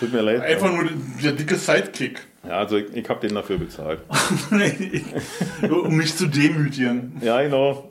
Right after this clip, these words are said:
Speaker 2: Ja.
Speaker 1: Um auch endlich mal die Nummer eins zu sein.
Speaker 2: Na, bist du doch. Du bist
Speaker 1: Nein.
Speaker 2: meine Nummer eins,
Speaker 1: Auch
Speaker 2: Alter.
Speaker 1: Stefan auch.
Speaker 2: Ey, niemand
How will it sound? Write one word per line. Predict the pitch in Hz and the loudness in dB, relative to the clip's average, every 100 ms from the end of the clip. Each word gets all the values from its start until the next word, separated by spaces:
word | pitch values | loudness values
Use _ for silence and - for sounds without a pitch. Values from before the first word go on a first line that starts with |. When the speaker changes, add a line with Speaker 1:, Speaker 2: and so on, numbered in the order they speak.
| 135 | -8
Speaker 2:
Ja. | 120 117 | 0 2
Speaker 1:
Um | 131 | 2
auch | 139 147 156 | 2 2 2
endlich | 123 123 127 | 2 0 0
mal | 120 | 2
die | |
Nummer | 120 123 | 2 2
eins | 117 139 - | 2 -2 -6
zu | 135 | -6
sein. | 123 101 110 - 127 | 0 0 -2 -8 -4
Speaker 2:
Na, | 123 | -2
bist | 139 - | -2 0
du | 247 | 2
doch. | 127 117 117 | 2 2 0
Du | 104 | 0
bist | |
Speaker 1:
Nein. | 95 117 | 2 2
Speaker 2:
meine | 117 160 185 | 2 4 4
Nummer | 151 147 | 4 4
eins, | 110 127 160 147 - | 2 -2 -2 -4 -2
Speaker 1:
Auch | 90 | 0
Speaker 2:
Alter. | 113 | 0
Speaker 1:
Stefan | 113 104 101 | -2 0 -2
auch. | 98 95 | -2 -2
Speaker 2:
Ey, | 156 175 165 | 2 2 4
niemand | 214 254 220 196 | 4 4 2 -2